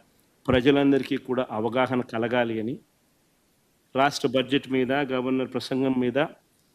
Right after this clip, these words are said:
ఒక ప్రతిపక్ష నాయకుడిగా, ఒక ప్రతిపక్ష పార్టీకి సంబంధించిన నాయకుడిగా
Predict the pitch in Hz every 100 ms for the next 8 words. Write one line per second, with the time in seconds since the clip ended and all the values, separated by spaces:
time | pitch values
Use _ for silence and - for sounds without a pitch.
0 | _ _ - 113 123 117 - 156 - 156
1 | 143 139 131 - 120 117 139 156 - 117
2 | 113 117 143 139 - 123 - 120 123 151
3 | 147 156 143 143 139 139 135 139 135 -
4 | _ _ _ _ 120 110 117 135 135 131
5 | 120 113